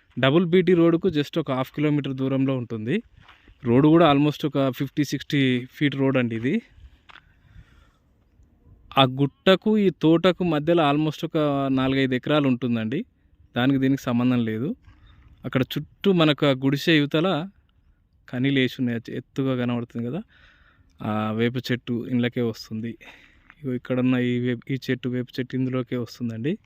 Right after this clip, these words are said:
ఇగో ఇది మనకు లోపలికి వెళ్ళడానికి దారి కూడా వదిలిపెట్టారు గేటు పెట్టి. రోడ్ ఫేస్ కూడా చాలా పెద్ద, చాలా బాగుందండి. Almost ఒక మూ-, నాలుగు వందల, ఐదు వందల మీటర్ ఫీట్ల ఆవిడ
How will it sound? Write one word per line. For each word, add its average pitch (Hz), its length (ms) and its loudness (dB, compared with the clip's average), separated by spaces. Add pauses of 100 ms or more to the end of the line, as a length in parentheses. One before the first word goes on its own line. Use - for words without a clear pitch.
(920)
ఇగో 127 100 4
ఇది 127 180 2
మనకు 127 300 2
లోపలికి 139 400 0
వెళ్ళడానికి 127 360 0
దారి 120 300 0
కూడా 131 180 0
వదిలిపెట్టారు 117 560 -6
గేటు 123 320 -4
పెట్టి. 120 340 -6 (1300)
రోడ్ 143 220 4
ఫేస్ 170 240 4
కూడా 156 180 0 (120)
చాలా 135 200 0
పెద్ద, 123 280 -2 (200)
చాలా 131 220 2
బాగుందండి. 127 560 0
Almost 123 460 -6
ఒక 127 140 -8
మూ-, 120 600 -4
నాలుగు 127 300 -2
వందల, 123 220 0
ఐదు 120 120 -2
వందల 120 220 -2
మీటర్ 120 480 -6 (200)
ఫీట్ల 127 300 -2 (1040)
ఆవిడ 120 240 0